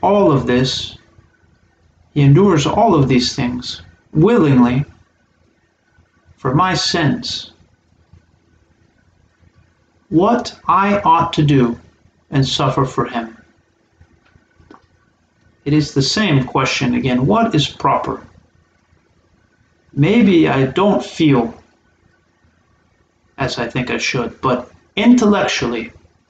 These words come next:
objectively, what is proper? What I ought to do? What should I do and suffer for him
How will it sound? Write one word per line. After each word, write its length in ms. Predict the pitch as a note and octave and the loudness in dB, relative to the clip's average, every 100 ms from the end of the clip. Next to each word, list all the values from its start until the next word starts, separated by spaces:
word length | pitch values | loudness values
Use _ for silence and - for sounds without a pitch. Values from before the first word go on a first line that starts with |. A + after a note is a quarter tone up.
| _ - | _ -4
objectively, 880 | F#3 D#3+ G3 F3+ - B2+ B2 B2 - _ _ _ _ _ _ _ _ _ _ C6+ _ _ _ _ _ _ _ _ | -2 -2 -2 -2 -4 -6 -4 -6 -8 _ _ _ _ _ _ _ _ _ _ _ _ _ _ _ _ _ _ _
what 320 | F#3+ B3+ B3+ D#3 | 0 0 0 -2
is 140 | C#3 | -4
proper? 600 | - C#3+ A#2 - G#2+ - - _ | -4 -2 -2 -2 -8 -10 -18 _
What 320 | F3+ A#3 - | -2 0 0
I 200 | F3 D#3+ - | -2 -2 0
ought 340 | D#3+ - - | 0 0 0
to 100 | D3+ | 0
do? 320 | C3+ A2+ - - _ _ _ _ _ _ _ _ _ - | 2 0 -4 -14 _ _ _ _ _ _ _ _ _ -4
What 280 | E3 A3+ - | -2 -2 -2
should 220 | - G3 | -2 0
I 180 | D#3+ C#3+ | 0 2
do 340 | F3 F3+ E3+ | 4 4 4
and 160 | D3 C3 | 2 2
suffer 600 | - B2 - C3 B2 - | 0 -2 -2 -4 -6 -10
for 220 | - B2+ | -6 -6
him 420 | A#2+ F#3 D3 A#2+ | -2 -2 0 -2